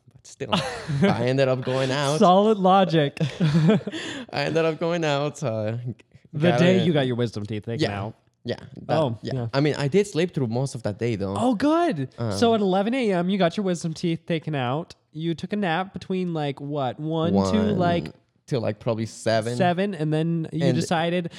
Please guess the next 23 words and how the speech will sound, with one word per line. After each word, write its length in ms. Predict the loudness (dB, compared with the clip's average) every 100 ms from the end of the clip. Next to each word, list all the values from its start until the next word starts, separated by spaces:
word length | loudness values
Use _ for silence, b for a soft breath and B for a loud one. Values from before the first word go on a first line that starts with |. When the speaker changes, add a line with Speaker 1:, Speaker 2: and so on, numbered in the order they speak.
| B -20 _ -6
Speaker 2:
"Do 120 | -2
you 60 |
know 60 | 0
what 80 | 0
I 60 | -2
need 200 | -2 -4
right 140 | -4
now?" 280 | -4 -4 -4 -10 _ -10
Speaker 1:
A 100 | -8
drink. 300 | -4 -4 0
Speaker 2:
Alcohol. 1040 | 2 4 4 6 6 6 4 4 2 -2 _ _
Speaker 1:
Well, 200 | -2 0
not 180 | 0 -2
necessarily 440 | -2 -4 -4 -4
alcohol. 400 | -4 -6 -6 -6
Just, 180 | -6 -6
like, 160 | -2 2
Speaker 2:
Do 100 | 4
you 60 |
Speaker 1:
to 60 | 4
Speaker 2:
think 160 | 2
your 160 | 2 4
doctor 260 | 4 2